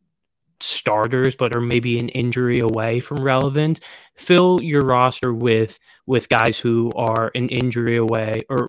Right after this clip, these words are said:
running backs who, who can potentially stack in value with an injury or with some sort of value raise throughout the season. That's where you gain your value. Um, additionally, other good uses of roster spots are, are quarterbacks who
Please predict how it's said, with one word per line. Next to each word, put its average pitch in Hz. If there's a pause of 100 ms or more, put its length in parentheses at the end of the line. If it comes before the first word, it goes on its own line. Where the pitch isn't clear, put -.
running 143
backs 110
who, 120 (240)
who 135
can 127
potentially 127
stack 113
in 120
value 113 (300)
with 127
an 123
injury 113
or 110
with 117
some 143
sort 139
of 120
value 113
raise 113
throughout 120
the 117
season. 127
That's 139
where 170
you 147
gain 120
your 113
value. 113 (400)
Um, 120 (100)
additionally, 135 (180)
other 131
good 127
uses 123
of 113
roster 113
spots 113
are, 110 (320)
are 123
quarterbacks 127
who 117